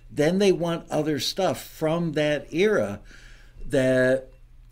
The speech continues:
plays in the background underneath dialogue, and it's so low that you can't really tell what it is, but it sounds authentic. Why?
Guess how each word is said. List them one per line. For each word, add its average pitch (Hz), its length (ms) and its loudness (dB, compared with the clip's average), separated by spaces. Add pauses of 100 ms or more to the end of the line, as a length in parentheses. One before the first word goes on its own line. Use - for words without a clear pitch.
(160)
plays 165 340 0
in 147 100 0
the 131 80 2
background 123 640 0
underneath 143 480 -2
dialogue, 139 540 0
and 120 100 0
it's 120 140 -4
so 233 240 0
low 175 520 2
that 143 200 -2
you 196 100 -4
can't 247 320 -6
really 240 260 -4
tell 220 320 -4
what 196 300 0
it 165 100 -2
is, 185 320 0
but 139 160 -4
it 151 140 -6
sounds 226 440 -4
authentic. 214 760 -4
Why? 147 480 -2